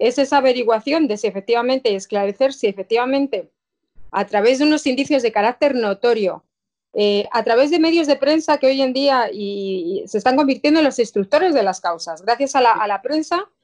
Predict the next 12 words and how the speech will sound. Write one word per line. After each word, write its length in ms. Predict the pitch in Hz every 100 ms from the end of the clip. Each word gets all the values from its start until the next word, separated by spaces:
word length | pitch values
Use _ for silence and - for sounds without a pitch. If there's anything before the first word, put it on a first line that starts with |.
| _ _ _
eh, 260 | - 214 214 -
podemos 320 | 226 247 302
acceder 360 | 330 - 294 302
a 80 | 277
documentación 760 | 247 226 220 220 208 262 311 453 _ _ _ _ _ -
que 120 | 233
los 180 | 214 202
ju-, 260 | 233 220 254
juzgados 480 | - 202 226 320 359
no 160 | 247
tienen. 500 | 247 381 339 202 151 _ _ _ _ _
Evidentemente, 840 | 208 220 233 277 320 330 311 330